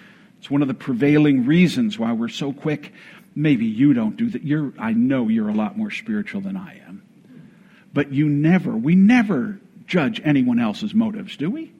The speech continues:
No, no. No, this, and, and especially when we've been offended in some way, we're sure to attach motives to it. We very quickly imagine that a failure to shake hands or a missed thank you note or an,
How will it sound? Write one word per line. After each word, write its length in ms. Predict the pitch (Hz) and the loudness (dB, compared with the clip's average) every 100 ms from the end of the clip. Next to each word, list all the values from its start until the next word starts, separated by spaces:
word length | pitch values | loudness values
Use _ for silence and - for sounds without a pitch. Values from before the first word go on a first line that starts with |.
| _ _ - 254 254 - - | _ _ -20 -20 -20 -20 -12
No, 200 | - - - - - | -8 -8 -10 -20 -8
no. 140 | - - - _ - - - - - | -8 -8 -20 _ -20 -20 -20 -20 -6
No, 300 | 147 131 113 | 0 2 2
this, 240 | 135 185 170 | 2 2 2
and, 300 | 185 185 180 | 0 0 0
and 920 | 208 202 190 185 180 156 170 175 175 | 0 0 0 -4 -6 -10 -10 -8 -6
especially 560 | - - 254 - 277 | -6 -2 -2 -2 0
when 160 | 233 202 | 4 6
we've 160 | 190 | 6
been 140 | 190 160 | 6 4
offended 500 | 123 160 202 240 127 | 4 6 8 8 4
in 160 | 101 | 0
some 300 | - 131 - | -6 -6 -6
way, 340 | 95 80 92 - _ _ _ _ _ _ | -8 -12 -14 -20 _ _ _ _ _ _
we're 140 | 160 156 | -2 2
sure 200 | 247 285 | 2 2
to 140 | 202 | 0
attach 400 | 131 139 107 - | -2 -2 -4 0
motives 380 | 120 104 90 - | 0 0 -6 -8
to 160 | - | -10
it. 80 | 71 | -2
We 240 | 165 196 - - - | 2 2 2 -18 -16
very 420 | 127 190 247 277 247 | 6 8 8 4 -2
quickly 520 | - 220 220 220 220 | 4 4 4 2 6
imagine 720 | 202 190 185 185 147 147 160 | 8 8 6 2 2 0 2
that 140 | 170 | 0
a 80 | 139 | -2
failure 440 | - 170 170 180 170 | -4 -2 -2 -2 -4
to 80 | |
shake 360 | 151 - 170 165 | -4 -4 -2 -4
hands 560 | - 156 139 151 165 160 | -4 -2 -2 -2 -4 -4
or 160 | 135 | 0
a 40 | 123 | 2
missed 380 | 143 175 - | 2 0 -4
thank 340 | - 170 147 143 | -4 0 0 2
you 120 | 123 | 2
note 340 | 110 110 123 | 2 2 -2
or 140 | 131 | -4
an, 100 | 104 | -10